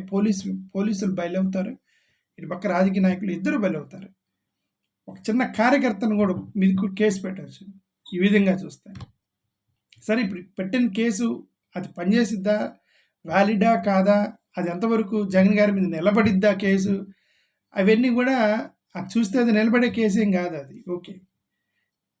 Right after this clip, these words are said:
ఎందుకంటే పోలీస్ స్టేషన్‌లో జరిగేదానికి పోలీసులకి వాళ్ళకి రెస్పాన్సిబుల్ కానీ, పైన ఉన్నటువంటి ముఖ్యమంత్రి, హోమ్ మినిస్టర్ ఇట్లాంటి వాళ్ళు ఏమి ఎలా, ఎలా రెస్పాన్సిబుల్ అవుతారో నాకైతే తెలీదు అండి. Until and unless వాళ్ళు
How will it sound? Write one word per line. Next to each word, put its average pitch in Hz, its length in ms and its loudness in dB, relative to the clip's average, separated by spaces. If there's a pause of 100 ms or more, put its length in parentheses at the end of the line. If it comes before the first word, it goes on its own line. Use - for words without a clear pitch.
(160)
ఎందుకంటే 214 360 0 (140)
పోలీస్ 233 320 2
స్టేషన్‌లో 233 480 2
జరిగేదానికి 202 720 4
పోలీసులకి 220 680 2
వాళ్ళకి 196 340 0
రెస్పాన్సిబుల్ 196 600 0
కానీ, 180 260 -2 (100)
పైన 202 260 0
ఉన్నటువంటి 202 640 -2
ముఖ్యమంత్రి, 196 640 2 (120)
హోమ్ 202 240 2
మినిస్టర్ 202 440 -2
ఇట్లాంటి 190 380 0
వాళ్ళు 185 180 2
ఏమి 180 140 -6
ఎలా, 175 260 -6 (760)
ఎలా 190 160 2
రెస్పాన్సిబుల్ 202 600 0
అవుతారో 196 320 2
నాకైతే 190 400 0
తెలీదు 202 300 0
అండి. 147 200 -10
Until 180 320 -2
and 214 180 0
unless 202 420 -2
వాళ్ళు 185 180 -4